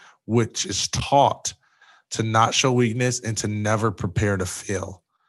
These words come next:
We say that if you believe that you're the best athlete, you will be. It's a mentality.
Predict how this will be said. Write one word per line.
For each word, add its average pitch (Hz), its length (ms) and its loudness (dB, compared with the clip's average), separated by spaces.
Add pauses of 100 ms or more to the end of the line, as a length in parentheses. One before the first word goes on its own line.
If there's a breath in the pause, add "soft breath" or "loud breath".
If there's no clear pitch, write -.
(800)
We 117 120 4
say 131 300 4
that 113 120 4
if 104 140 0
you 120 160 2
believe 123 380 4
that 110 100 4
you're 110 260 4
the 107 120 6
best 104 400 2
athlete, 110 460 0
you 107 240 -2
will 101 260 2
be. 90 220 -4
It's - 200 -4
a 107 40 0
mentality. - 1000 -4